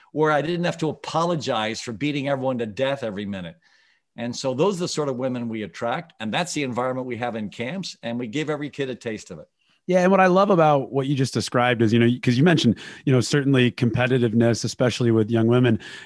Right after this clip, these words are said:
Speaker 2: Uh, some folks maybe have a negative connotation to it or approach to it, or,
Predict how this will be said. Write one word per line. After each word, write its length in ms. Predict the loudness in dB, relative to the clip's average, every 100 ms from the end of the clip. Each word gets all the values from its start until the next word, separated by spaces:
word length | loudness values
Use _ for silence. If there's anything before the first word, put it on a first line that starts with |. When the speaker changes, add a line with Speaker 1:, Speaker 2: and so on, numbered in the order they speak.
| -10
Speaker 2:
Uh, 300 | -2 -2 -2
some 500 | -4 0 2 4 4
folks 400 | 4 2 2 2
maybe 220 | 2 4
have 160 | 4 4
a 60 |
negative 420 | 4 2 4 2 2
connotation 580 | 0 0 0 0 0
to 220 | 0 2 4
it 240 | 4 4
or 180 | 2 2
approach 400 | 0 0 0 0
to 140 | 2 4
it, 160 | 4
or, 220 | 4 0